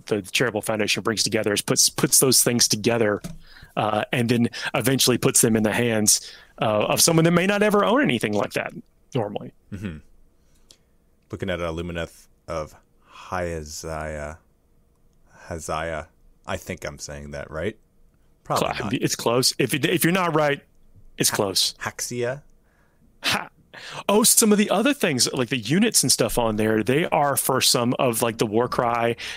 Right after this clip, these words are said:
Speaker 1: and, um, Warhammer Underworlds. I-, if you kick in for some of those and happen to win those, you never need another miniature. That is your full-on everything that you would need for those forces.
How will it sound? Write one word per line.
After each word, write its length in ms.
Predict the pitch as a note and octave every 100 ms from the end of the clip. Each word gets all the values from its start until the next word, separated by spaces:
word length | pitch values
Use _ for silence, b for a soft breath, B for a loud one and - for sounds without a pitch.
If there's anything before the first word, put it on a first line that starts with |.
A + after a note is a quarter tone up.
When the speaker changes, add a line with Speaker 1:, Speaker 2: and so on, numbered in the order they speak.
| -
Speaker 1:
and, 500 | B2 A2+ A2 G#2+ G#2+ - -
um, 460 | A#2 G#2 G2+ G2+ F2+ _ _ _ _ _ -
Warhammer 400 | D3+ B2+ C3 A#2
Underworlds. 680 | C#3+ C3+ C#3 E3+ F#3 F3 - B B B -
I-, 140 | - -
if 180 | E3+ D3+
you 200 | G3+ F3 -
kick 220 | - G#3
in 180 | G3 F#3
for 160 | E3+
some 220 | C#3+ E3+
of 80 | C#3
those 240 | D3 F#3 D#3
and 100 | G#2+
happen 300 | C3 B2 B2
to 60 |
win 180 | A#2 A#2+
those, 200 | A#2+ A#2+
you 80 | B3+
never 320 | A#3+ A#3+ G#3
need 200 | G3 F#3
another 280 | E3+ E3 C3+
miniature. 500 | C3+ F#3+ D3 - - -
That 160 | D3+
is 160 | G3 D3+
your 100 | D#3+
full-on 720 | - - F#3 F#3+ F3 D#3 D3
everything 480 | - D3 E3 D3+ D3
that 180 | B2+ -
you 100 | C3
would 120 | G#2+
need 340 | A2+ A#2 G#2 - B B
for 240 | - C3 A2+
those 200 | G#2+ -
forces. 600 | - A#2+ - - -